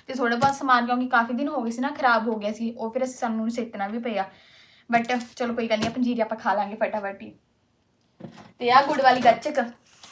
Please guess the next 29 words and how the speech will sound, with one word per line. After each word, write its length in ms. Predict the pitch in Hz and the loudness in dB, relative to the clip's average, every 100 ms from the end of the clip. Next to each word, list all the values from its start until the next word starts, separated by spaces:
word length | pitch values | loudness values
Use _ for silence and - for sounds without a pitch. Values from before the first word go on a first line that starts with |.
| 311 302 - 466 - 659 622 415 277 | -14 -14 -14 -16 -10 -4 -4 -2 0
ਗੁੜ 120 | 277 | 4
ਵਾਲੀ 160 | 247 | 6
ਗੱਚਕ 300 | 247 240 247 277 | 6 4 2 -8
ਮਿਲ 220 | 285 269 | -6 -6
ਗਈ 180 | 254 277 | 0 2
ਉਰੇ 240 | 370 285 | 6 6
ਵੀ, 220 | 233 254 - - - 831 571 381 | 4 2 -10 -8 -2 -2 -2 -2
ਗੁੜ 120 | 269 | 0
ਵਾਲੀ 140 | 226 226 | 2 2
ਗੱਚਕ 360 | 226 208 240 | 2 2 0
ਦੇ 80 | 269 | 0
ਕੇ 180 | 254 269 | -4 -2
ਗਏ 160 | 226 214 | -2 0
ਨੇ। 100 | 202 - - - - _ _ _ _ _ - | -2 -2 -6 -16 -20 _ _ _ _ _ 4
ਸਰਦੀਆਂ 400 | 339 311 302 302 | 8 8 6 0
'ਚ 60 | |
ਮੈਂ 180 | - 277 | 2 4
ਤੇ 100 | 277 | 4
ਡੈਡੀ 220 | 254 240 | 4 4
ਜੀ 60 | 269 | 2
ਨੇ 100 | 294 | -4
ਬਹੁਤ 380 | 247 233 214 - | -2 -2 -2 0
ਖਾਧੀ 340 | 196 196 226 | -2 -2 -2
ਆ 40 | |
ਇਹ, 120 | 226 196 - - - - 247 | -2 -4 -14 -18 -18 -10 -6
ਹਨਾ। 160 | 277 339 - - _ - - - - - - | -6 -8 -14 -20 _ -20 -20 -20 -16 -14 -2
ਤੇ 80 | 226 | 2
ਆਹ 160 | 226 | 2
ਆਪਣੇ 360 | 240 240 233 | 2 -4 -6